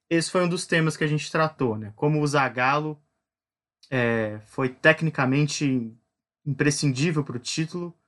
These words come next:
por ser um cara na ponta esquerda naquela época, mas que fazia muito bem a função de voltar, de marcar.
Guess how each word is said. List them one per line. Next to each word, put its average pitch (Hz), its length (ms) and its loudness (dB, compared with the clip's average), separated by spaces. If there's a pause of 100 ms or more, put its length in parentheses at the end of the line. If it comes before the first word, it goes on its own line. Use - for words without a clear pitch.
(600)
por 135 160 -6
ser - 180 2
um 147 140 2
cara 120 380 0
na 120 100 2
ponta 185 320 0
esquerda 170 460 0
naquela 139 380 0
época, 156 280 0
mas 190 180 -4
que - 120 -8
fazia 156 340 0
muito 147 240 -4
bem 135 120 0
a 131 60 0
função 131 360 -6
de 123 80 -6
voltar, 135 480 0
de 120 100 -6
marcar. 120 640 -2